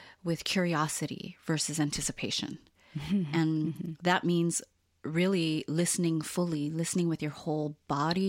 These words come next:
Speaker 1: your whole being, listening to a person and being curious about what they're saying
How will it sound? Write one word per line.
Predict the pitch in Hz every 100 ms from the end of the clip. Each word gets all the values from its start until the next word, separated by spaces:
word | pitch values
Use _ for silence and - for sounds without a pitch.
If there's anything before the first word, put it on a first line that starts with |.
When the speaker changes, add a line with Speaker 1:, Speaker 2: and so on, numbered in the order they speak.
| 185
Speaker 1:
your | 139
whole | 143 - 165 160
being, | 147 165 170 196 196 190 190 - - - - - -
listening | 180 196 - 220 214
to | 208
a | 180
person | - 175 156 - 135 127 214 233 _ _ - - _ _ _ _
and | - 151 147 147
being | 156 151
curious | - 165 156 156
about | 151 139
what | 139
they're | - 127
saying | - 160 135 123 151 226